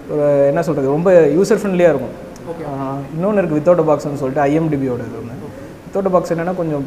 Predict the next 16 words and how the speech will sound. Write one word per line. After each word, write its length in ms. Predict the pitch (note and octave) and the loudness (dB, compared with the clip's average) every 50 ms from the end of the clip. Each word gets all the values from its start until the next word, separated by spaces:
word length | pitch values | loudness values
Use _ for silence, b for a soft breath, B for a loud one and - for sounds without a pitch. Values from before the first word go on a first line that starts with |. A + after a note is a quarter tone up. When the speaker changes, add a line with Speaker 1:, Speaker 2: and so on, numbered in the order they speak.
| C#3 | -4
Speaker 1:
ப்ரா-, 540 | C#3+ C3+ C3+ C3 C3 C3 B2+ B2 B2+ - - | -4 -2 -2 -2 -2 -2 -4 -4 -6 -6 -4
ப்ராசஸ் 280 | C#3+ D#3+ E3+ F3+ E3 D3 | -2 -2 -2 -2 -2 -2
கொஞ்சம் 220 | C#3 C3+ C3+ B2+ | -2 -2 -2 -4
கஷ்டமா 380 | A2 B2+ B2 - - E3 E3+ E3 | -4 -6 -6 -6 -6 -2 0 0
இருக்கும். 300 | D3+ C3+ C3+ C#3 C#3 C#3 C3+ | 0 0 -2 -4 -4 -4 -4
ப்ளஸ், 240 | C3 B2 - C3+ B2+ A#2+ A#2+ B2 C#3 C#3 C3 | -6 -6 -4 -6 -6 -6 -6 -8 -8 -8 -6
ஆ, 140 | C3 B2+ B2 A#2+ B2 B2+ - | -4 -4 -4 -4 -6 -8 -6
ஃபெஸ்டிவல்ஸ் 420 | - C#3+ C#3 - G#3+ G3 F3+ - - | -6 -6 -2 2 2 2 2 0 -4
கொஞ்சம் 240 | E3 C#3+ C#3+ C#3 C3+ - - | -6 -4 -4 -6 -6 -6 -4
ஃப்ரீ 380 | G3 G#3+ A3+ A3+ A3 G#3+ G#3+ | -4 -2 -2 -2 -2 -2 -2
என்ட்ரி 400 | G3+ F#3+ F3 E3 D#3 - D#3 D#3 | -2 -2 -2 -2 -2 -2 0 0
இருக்கிற 260 | D3+ D3 C3+ C#3+ C#3+ | 0 0 0 -2 -4
மாதிரி 240 | C#3 D3 D3+ D3 D3 | -4 -4 -4 -4 -6
ஃபெஸ்டிவல்ஸ் 220 | C#3 - - C#3 C3 | -6 -6 -6 -6 -4
ரொம்ப 240 | C3+ C3+ D3 D#3+ | -4 -2 0 0
கம்மி. 340 | D#3+ - C#3 C#3 C#3 C3+ C3+ | 0 0 -2 -2 -2 -4 -6